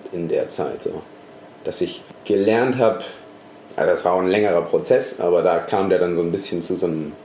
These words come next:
ich will nicht sagen Abschluss, aber da ist das dann, hat sich das so wirklich gefestigt. Diese Falle, dass du als Schauspieler denkst,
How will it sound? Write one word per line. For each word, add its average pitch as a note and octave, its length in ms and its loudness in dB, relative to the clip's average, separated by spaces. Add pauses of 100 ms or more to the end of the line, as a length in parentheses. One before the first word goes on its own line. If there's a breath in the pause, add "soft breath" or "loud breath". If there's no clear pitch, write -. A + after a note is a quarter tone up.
(380)
ich - 100 -12
will F2 80 0
nicht E2+ 120 -2
sagen D#2 220 0
Abschluss, - 540 0
aber D#2+ 200 2
da D2 120 2
ist - 160 0
das E2 120 -2
dann, C#2+ 180 -4
hat E2+ 100 -6
sich - 120 -8
das - 180 -2
so E2+ 140 -2
wirklich - 280 -6
gefestigt. - 640 -4 (680 loud breath)
Diese F2+ 180 -2
Falle, G2 400 2
dass F#2 160 0
du - 80 4
als D2+ 180 0
Schauspieler F#2 420 2
denkst, F2+ 260 -2